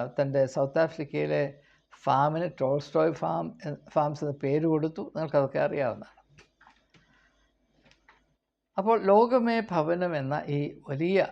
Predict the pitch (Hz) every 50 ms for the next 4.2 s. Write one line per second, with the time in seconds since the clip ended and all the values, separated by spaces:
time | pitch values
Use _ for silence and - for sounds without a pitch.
0 | - - - - 127 135 139 156 170 185 190 190 190 190 185 185 180 175 165 156
1 | 143 131 123 120 127 139 156 - - - 131 127 123 127 - - 120 123 120 120
2 | 117 120 - - 117 127 113 113 - - 123 107 110 110 110 113 120 110 113 127
3 | 131 156 175 185 190 180 185 - 185 170 147 123 110 101 104 113 120 117 113 110
4 | 107 104 98 92